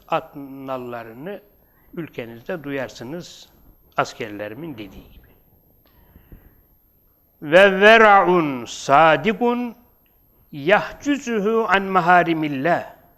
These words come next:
Velilerin sıfatları anlatılıyor. Onlar, o hayırlı kimseler, Allah'ımızın haram kıldıklarından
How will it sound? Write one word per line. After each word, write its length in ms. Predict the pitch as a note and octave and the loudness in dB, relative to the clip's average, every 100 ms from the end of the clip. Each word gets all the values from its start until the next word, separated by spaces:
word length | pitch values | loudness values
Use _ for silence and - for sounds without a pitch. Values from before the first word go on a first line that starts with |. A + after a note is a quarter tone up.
| _ _ _ _ _ _ _ _ _ - | _ _ _ _ _ _ _ _ _ -8
Velilerin 560 | E3+ D#3+ D3 D3 G#3 | -6 -6 -6 -6 -6
sıfatları 580 | G#3+ - - D#3+ - B2+ | -10 -6 -2 -2 -2 -4
anlatılıyor. 520 | A#2+ G#2+ - - - - _ _ _ _ _ _ _ _ _ _ _ _ _ _ _ _ | -6 -10 -18 -20 -20 -20 _ _ _ _ _ _ _ _ _ _ _ _ _ _ _ _
Onlar, 600 | C#3 A#2+ A2 G#2 A#2 F3+ - _ - | -6 -4 -4 -4 -2 -4 -8 _ -6
o 160 | B2+ | -6
hayırlı 560 | - A#2 A2 A2+ G#2+ F3+ | -6 -8 -8 -10 -10 -10
kimseler, 680 | - A#2+ G2+ A2 G2+ F#3 G#3 _ _ _ _ _ _ | -10 -12 -12 -12 -6 -8 -8 _ _ _ _ _ _
Allah'ımızın 1040 | E3 E3+ E3 E3+ D#3+ D#3+ E3+ D#3+ G3 A3 - _ _ _ _ | -8 -6 -4 -2 -2 -6 -12 -12 -12 -14 -18 _ _ _ _
haram 540 | - E3 G3 A#3 G#3+ | -6 -4 -2 -4 -10
kıldıklarından 1500 | - E3+ D3 D#3 - D3 C#3+ C#3 B2+ A#2+ C3 D#3 G3 A#3 A#3+ | -10 -10 -8 -12 -8 -4 -2 -2 -6 0 2 2 0 -6 -12